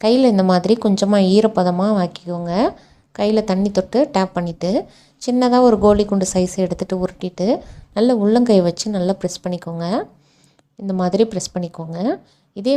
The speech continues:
மாதிரி எல்லா வடையும் நம்ம தட்டி தட்டி எடுத்துக்கலாம். நம்ம நார்மலா வடை போடுற மாதிரி தான். இப்போ பாருங்க, நல்லா ஹீட்டா இருக்கக்கூடிய ஆயிலை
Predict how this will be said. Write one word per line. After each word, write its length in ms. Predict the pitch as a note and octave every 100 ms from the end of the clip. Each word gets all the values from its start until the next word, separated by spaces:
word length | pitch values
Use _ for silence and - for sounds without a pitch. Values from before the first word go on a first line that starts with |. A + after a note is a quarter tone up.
| C#4
மாதிரி 260 | G3+ E3+ A#3 C#4+ F#3+
எல்லா 180 | F#3 F#3+
வடையும் 260 | F3+ F3+ A3+
நம்ம 140 | G#3+ F3+
தட்டி 200 | E3 - E3+
தட்டி 180 | - F#3+ F3+
எடுத்துக்கலாம். 500 | - F3 E3+ E3+ B3+ F#4 _ _ _ -
நம்ம 180 | A#3 A#3 A3+
நார்மலா 340 | A3 A3 A#3 A3+
வடை 160 | F#3+ G3
போடுற 200 | F#3+ F#3 E3+
மாதிரி 260 | E3+ E3+ E3+ E3+
தான். 180 | F3 C4 - _ _ - _ _
இப்போ 120 | - F#3
பாருங்க, 280 | F#3 F3+ F#3+ C4 G#3+
நல்லா 360 | F#3+ A3 B3+ C4+ G#3
ஹீட்டா 340 | G3+ G#3+ A3 G#3+
இருக்கக்கூடிய 420 | G#3 F#3 F3 F3+ G3 F#3+
ஆயிலை 200 | F#3